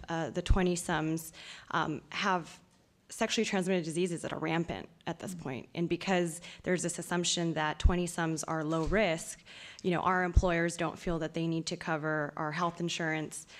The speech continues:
Speaker 1: Um, and, and it's a big thing that's going on with, with people who have grad-, who have recently graduated.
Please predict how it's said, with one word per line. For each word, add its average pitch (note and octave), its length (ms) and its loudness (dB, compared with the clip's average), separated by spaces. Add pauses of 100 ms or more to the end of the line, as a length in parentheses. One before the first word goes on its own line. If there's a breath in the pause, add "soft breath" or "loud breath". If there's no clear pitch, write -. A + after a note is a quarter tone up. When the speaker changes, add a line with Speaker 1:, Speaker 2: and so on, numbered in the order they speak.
(240 loud breath)
Speaker 1:
Um, F3 180 0
and, F#3+ 140 2
and G#3 180 2
it's G3+ 160 0
a G3 40 0
big G#3+ 200 0
thing A3+ 160 2
that's G3+ 160 0
going F3+ 260 2
on G#3 200 2
with, D#3 180 -4
with E3+ 220 -4
people F#3 240 -2
who F3 120 6
have D#3 120 -2
grad-, D#3 260 0 (260)
who F3 140 4
have E3 220 0
recently E3+ 340 -2
graduated. D#3 840 -2